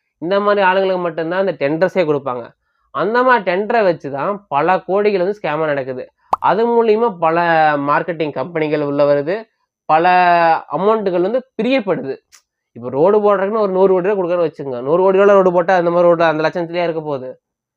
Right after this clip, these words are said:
சில ரோடெல்லாம் காட்டுறேன், அதுல நூறு கோடி ரூபாயில போட்ட ரோடு இல்ல ஐம்பது கோடி ரூபாயில போட்ட ரோடுன்னு பாருங்க, ஒண்ணும் கிடையாது. மினிமம் பத்து கோடி ரூபா, நூறு கோடி ரூபா எங்க இருக்குது, பத்து கோடி ரூபா எங்க இருக்குது? சில இடங்கள்லாம் பார்த்தேன், ரோடே கிடையாது, கையில எடுத்து அப்படியே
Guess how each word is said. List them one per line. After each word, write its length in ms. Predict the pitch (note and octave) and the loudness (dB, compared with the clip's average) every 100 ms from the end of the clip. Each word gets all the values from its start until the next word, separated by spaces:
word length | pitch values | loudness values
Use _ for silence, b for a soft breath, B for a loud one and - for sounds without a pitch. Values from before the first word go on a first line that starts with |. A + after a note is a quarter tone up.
| _ _ _ | _ _ _
சில 100 | E3 | -2
ரோடெல்லாம் 400 | D#3+ G3+ G3+ G3+ | 2 4 4 4
காட்டுறேன், 320 | E3+ D#3 D3 | 2 0 0
அதுல 120 | E3 E3+ | -2 2
நூறு 220 | E3 F#3 | 4 4
கோடி 140 | F#3 | 4
ரூபாயில 260 | F#3 F3+ F3 | 2 2 0
போட்ட 180 | E3+ D#3+ | 0 0
ரோடு 160 | D#3 | 0
இல்ல 140 | E3+ G#3 | 0 0
ஐம்பது 180 | E3 F3+ | 0 -2
கோடி 140 | F3+ | 0
ரூபாயில 100 | F3 | 0
போட்ட 240 | E3 D#3+ | 0 0
ரோடுன்னு 200 | D#3 D#3+ | -2 -4
பாருங்க, 400 | D3+ D3 D3 E3 - _ _ _ _ _ _ _ | -4 -4 -4 -8 -16 _ _ _ _ _ _ _
ஒண்ணும் 320 | - D#3+ F#3+ G3+ | -8 -2 0 0
கிடையாது. 420 | D#3 C#3+ C3 - _ _ _ | 0 -2 -4 -10 _ _ _
மினிமம் 340 | D#3 E3+ G#3+ - | 0 2 2 0
பத்து 300 | D#3 D3+ F3+ | -2 0 0
கோடி 240 | E3 C3 | 0 0
ரூபா, 340 | C#3 D3+ - _ | -2 -4 -4 _
நூறு 440 | - C3+ E3+ G3 F3 | -10 -2 2 4 4
கோடி 200 | E3 D3+ | 2 0
ரூபா 140 | G#3 | -2
எங்க 240 | F3 D#3 | -2 -2
இருக்குது, 200 | D3 D3 A#3+ | -4 -2 -6
பத்து 300 | - C#3 - | -6 -8 -4
கோடி 200 | F#3 D3+ | -2 0
ரூபா 120 | C#3+ D#3 | -2 -4
எங்க 180 | C3 | -6
இருக்குது? 280 | A#2+ A#2 A#2+ A#2+ _ _ _ _ _ _ _ _ _ _ _ _ | -12 -14 -18 -20 _ _ _ _ _ _ _ _ _ _ _ _
சில 180 | G3+ G#3+ | 2 4
இடங்கள்லாம் 400 | A#3 A#3+ A#3+ A3 | 6 4 4 2
பார்த்தேன், 340 | G3 G3+ F3+ | 2 2 2
ரோடே 440 | D3+ D3 F3 A3+ A#3 | 0 2 4 4 2
கிடையாது, 380 | F#3+ G3 F#3 D#3 | 2 2 2 0
கையில 220 | D#3 F3+ | 0 0
எடுத்து 200 | F#3+ G3 | 0 0
அப்படியே 300 | E3+ G3+ E3 | 0 0 -6